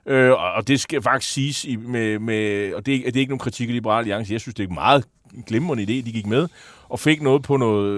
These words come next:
øh, lettere, sådan en, en, en skatteops-, sådan en skattekonto, man kan spare op til skat, eller, øh, aktie-, aktieopsparingskonto. Og så de unge mennesker, der, der skal ud og arbejde lidt, øh,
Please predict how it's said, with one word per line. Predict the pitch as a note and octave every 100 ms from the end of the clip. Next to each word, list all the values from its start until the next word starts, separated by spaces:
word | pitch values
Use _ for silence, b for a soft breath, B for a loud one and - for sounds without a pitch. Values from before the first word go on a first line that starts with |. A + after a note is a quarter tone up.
| G2+ G2+ G2 E2+ F2+
øh, | A2
lettere, | A2 G#2 B2 D#3+ A#2 G#2 G#2 G2+ G#2+
sådan | C3+ B2+
en, |
en, | A#2 A#2
en | G#2
skatteops-, | - G#2+ C3+ E3 A2 - -
sådan | - C#3+
en |
skattekonto, | - A#2 C3 D#3+ - A#2+ - B2
man | A2+
kan | A2
spare | - G#2
op | A2+
til | - G#2
skat, | - A#2 C#3 -
eller, | C#3 C#3
øh, | C#3 C3 C3
aktie-, | - F3 b b
aktieopsparingskonto. | G3+ A3 D3 - B2 A2+ - B2 A#2 B2+ - B B B B B
Og | C3
så | E3
de | F3
unge | F3+ F#3
mennesker, | D3+ E3+ F3
der, | D#3 B2+ A#2 G#2+
der | A#2+
skal | G#2+ C3
ud | C#3
og | G#3
arbejde | D3 D#3+ C3 B2
lidt, | C#3 C#3 - b b b b -
øh, | B2+ B2+ B2